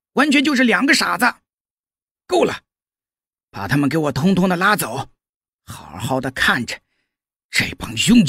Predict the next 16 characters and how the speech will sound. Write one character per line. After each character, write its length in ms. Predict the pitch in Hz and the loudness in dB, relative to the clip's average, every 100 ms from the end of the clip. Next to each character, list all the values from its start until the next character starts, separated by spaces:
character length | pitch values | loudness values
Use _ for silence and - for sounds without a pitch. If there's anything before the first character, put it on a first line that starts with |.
| 160 | -2
医。” 100 | - _ _ _ _ _ _ _ _ _ _ _ _ _ _ _ _ | -4 _ _ _ _ _ _ _ _ _ _ _ _ _ _ _ _
白 220 | 131 156 | 0 2
医 280 | 214 247 247 | 4 6 6
生 300 | - 90 - | 4 -2 -4
一 260 | - 151 123 | 0 4 4
直 200 | - 151 | 4 0
都 160 | 156 131 | 2 2
在 160 | 120 | 0
注 220 | 117 143 | 0 0
意 140 | 110 95 | 0 -2
着 140 | 87 | -6
林 260 | 85 90 113 | -6 -6 -6
凡 180 | 87 92 | -4 -6
的 80 | |
手 260 | 90 - 76 | -6 -10 -12
法， 240 | - - | -18 -20